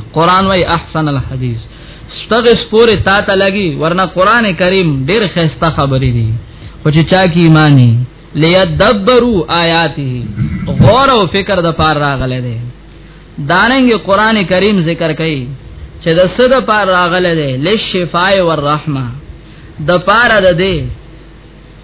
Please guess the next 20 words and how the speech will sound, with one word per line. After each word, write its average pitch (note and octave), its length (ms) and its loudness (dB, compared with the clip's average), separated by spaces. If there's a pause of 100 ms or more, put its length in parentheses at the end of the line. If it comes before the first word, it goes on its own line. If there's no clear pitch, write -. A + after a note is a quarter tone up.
چې F#3+ 100 0 (120)
خیسته G#3 420 0
نصیحتو A3 640 2
کی، G3+ 300 0
مهرباني G3 720 4
وشي A3+ 220 2
په F#3+ 160 -2
خلکو G3 380 -2
باندې، F#3 400 -2 (760)
او - 220 2
خلکو B3 460 0 (100)
علاج F#3 460 2
وشي. D3+ 320 -6 (540)
لکه E3 300 -2 (180)
سوره C4 280 2
یونس F#3+ 480 -4 (1600)
وګورئ G3 440 -2
تاسو، F#3 400 -4 (140)
سوره A3+ 240 2
یونس E3 480 -2